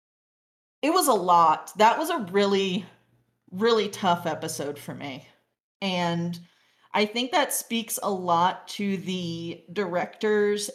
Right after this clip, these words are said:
and the voice actors and how they just executed it.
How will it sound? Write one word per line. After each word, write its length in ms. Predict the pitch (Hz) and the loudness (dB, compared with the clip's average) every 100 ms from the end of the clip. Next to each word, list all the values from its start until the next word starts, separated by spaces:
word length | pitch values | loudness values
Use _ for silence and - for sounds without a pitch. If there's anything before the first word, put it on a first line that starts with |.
| - | -6
and 460 | 180 170 165 160 - - | -2 -2 -2 -8 -14 -20
the 640 | 156 160 160 156 156 156 - _ _ _ _ _ _ _ | -8 -6 -6 -6 -6 -8 -12 _ _ _ _ _ _ _
voice 340 | 175 196 214 202 | -6 0 2 4
actors 680 | 202 185 196 185 180 175 - | 2 2 2 2 0 -2 -4
and 360 | 185 175 175 180 - | -4 -4 -4 -8 -14
how 380 | 202 202 196 208 | -4 4 6 6
they 200 | 220 208 | 6 4
just 280 | 202 196 - | 2 -4 -4
executed 680 | 180 180 - 214 254 254 269 | -2 -2 -4 -8 -6 -4 -2
it. 200 | 339 349 | -2 -4